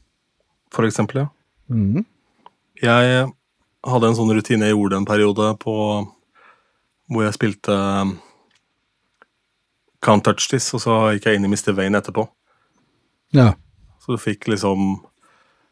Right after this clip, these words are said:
Speaker 1: eh, i det han avslutter med Can't Touch This, så kommer det da, ja, ja, Impact med Mister Vane, da, det riffet.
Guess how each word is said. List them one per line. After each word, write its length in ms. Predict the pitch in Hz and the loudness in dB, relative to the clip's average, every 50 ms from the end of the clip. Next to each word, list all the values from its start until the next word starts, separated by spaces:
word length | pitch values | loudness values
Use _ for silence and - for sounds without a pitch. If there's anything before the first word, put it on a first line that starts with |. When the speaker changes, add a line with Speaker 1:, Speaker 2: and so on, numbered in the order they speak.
| _ - | _ -6
Speaker 1:
eh, 280 | 107 104 104 101 101 | -4 -4 -2 -2 -2
i 40 | 101 | -2
det 120 | 98 104 98 | -2 -2 -2
han 220 | 95 95 95 98 | -2 -2 -2 -2
avslutter 340 | 101 92 92 90 - - 95 | -2 -2 -2 -4 -6 -6 -6
med 120 | 101 95 - | -6 -4 -4
Can't 160 | 104 98 - | -4 -4 -2
Touch 180 | 101 90 - - | -4 -4 -4 -4
This, 140 | 107 92 - | -4 -4 -2
så 100 | - - | -4 -2
kommer 300 | - 95 90 92 92 90 | -2 -2 -2 0 -2 -2
det 120 | 95 98 | -2 -4
da, 140 | 90 92 90 87 87 90 95 | -4 -6 -6 -6 -6 -8 -10
ja, 120 | - - - _ _ _ _ _ _ _ _ _ _ _ _ _ | -10 -12 -18 _ _ _ _ _ _ _ _ _ _ _ _ _
ja, 140 | 98 98 - - _ - | 0 0 0 -2 _ -4
Impact 340 | 113 101 95 104 95 90 - | -2 -2 0 -2 -4 -4 -2
med 80 | 104 101 | -2 -2
Mister 240 | 101 95 - 107 | -2 -2 -2 -2
Vane, 160 | 95 92 95 98 | -2 -2 -2 -4
da, 120 | 98 98 98 | -6 -6 -4
det 140 | 101 98 90 | -4 -4 -4
riffet. 260 | - - - - | -6 -8 -14 -20